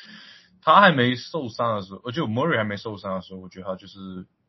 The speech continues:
那种，对我来说最稳定的那种，就得分能力好，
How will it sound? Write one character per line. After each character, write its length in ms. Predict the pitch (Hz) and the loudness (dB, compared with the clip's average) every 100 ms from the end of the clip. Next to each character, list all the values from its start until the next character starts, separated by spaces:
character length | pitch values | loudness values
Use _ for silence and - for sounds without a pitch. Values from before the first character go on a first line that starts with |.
| _ _ _ _ _ _ _ | _ _ _ _ _ _ _
那 140 | 113 | 0
种， 180 | 107 101 | 2 2
对 180 | 95 117 | 4 4
我 80 | 101 | 4
来 60 | |
说 140 | 92 95 | 2 -2
最 120 | 120 | -2
稳 200 | 98 90 | -2 -2
定 100 | 95 | -2
的 80 | 92 | -4
那 60 | |
种， 100 | 92 | -4
就 180 | 110 107 - _ _ _ | -6 -6 -8 _ _ _
得 140 | 113 | -2
分 140 | 117 131 | 0 2
能 160 | 120 | 2
力 80 | 127 | 0
好， 280 | - - - | -2 -8 -12